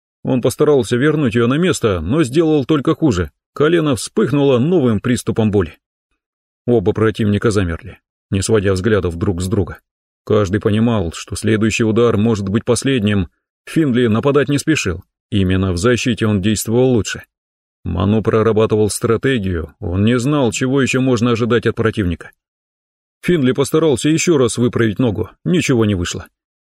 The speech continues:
Именно в этот момент Ману прыгнул в его сторону и вонзил кинжал между ребер. Глаза Финли округлились, он сделал шаг назад, наступил на сломанную ногу и упал.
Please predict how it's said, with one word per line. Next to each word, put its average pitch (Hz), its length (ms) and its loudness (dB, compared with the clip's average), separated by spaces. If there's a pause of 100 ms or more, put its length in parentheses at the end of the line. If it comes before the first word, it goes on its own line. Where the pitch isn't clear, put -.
Именно 107 380 2
в 98 100 2
этот 104 220 0
момент 113 480 0
Ману 120 380 2
прыгнул 143 440 2
в 98 60 -2
его 135 240 0
сторону 139 440 2
и 120 120 2
вонзил 165 440 0
кинжал 127 520 2
между 104 360 2
ребер. 95 380 -2 (480)
Глаза 113 460 2
Финли 110 260 2
округлились, 120 760 0
он 98 200 0
сделал 113 480 2
шаг 120 240 0
назад, 135 460 0 (320)
наступил 143 600 2
на 135 140 2
сломанную 139 480 2
ногу 143 460 2
и 151 160 0
упал. 98 340 0